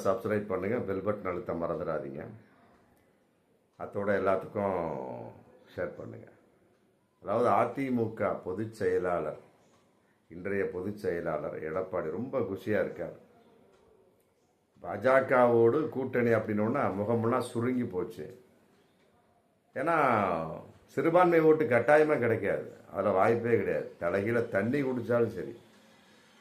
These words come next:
பாஜக இருக்கிறவரு இஸ்லாமியனு கிறிஸ்தவனும் அ தி மு க ஓட்டே போட மாட்டான், அதெல்லாம் மாற்று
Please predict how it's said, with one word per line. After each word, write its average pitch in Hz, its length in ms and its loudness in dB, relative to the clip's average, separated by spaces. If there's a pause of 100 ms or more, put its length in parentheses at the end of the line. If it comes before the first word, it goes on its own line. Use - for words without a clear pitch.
பாஜக 131 520 6 (140)
இருக்கிறவரு 110 460 4 (100)
இஸ்லாமியனு 123 500 2
கிறிஸ்தவனும் 107 640 -2
அ 110 60 4 (100)
தி 117 160 -6
மு 104 80 -2
க 98 160 -4
ஓட்டே 113 260 0
போட 98 220 0
மாட்டான், - 260 -10 (920)
அதெல்லாம் 98 280 0
மாற்று 107 260 0